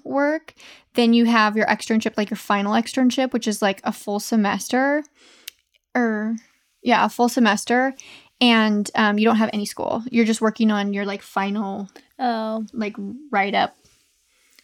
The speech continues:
Speaker 2: Thing,
Speaker 1: um,
Speaker 2: your thesis?
Speaker 1: yeah, basically.
Speaker 2: Yeah. Oh,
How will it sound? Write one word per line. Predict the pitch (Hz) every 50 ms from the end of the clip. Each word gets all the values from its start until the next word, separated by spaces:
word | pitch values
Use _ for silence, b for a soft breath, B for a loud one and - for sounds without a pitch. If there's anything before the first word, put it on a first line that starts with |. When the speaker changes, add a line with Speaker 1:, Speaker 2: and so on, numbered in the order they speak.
| _ _
Speaker 2:
Thing, | - 240 226
Speaker 1:
um, | 226 220 214 220 226 226
Speaker 2:
your | 226 226 220 214
thesis? | - 214 208 208 - 226 220 226 226 - - -
Speaker 1:
yeah, | 233 214 - - 220 - _
basically. | - - 233 214 190
Speaker 2:
Yeah. | 190 208 190 - _ _ _ _ _ _ b b b b b b b b b _ -
Oh, | 226 214 208 208 208 190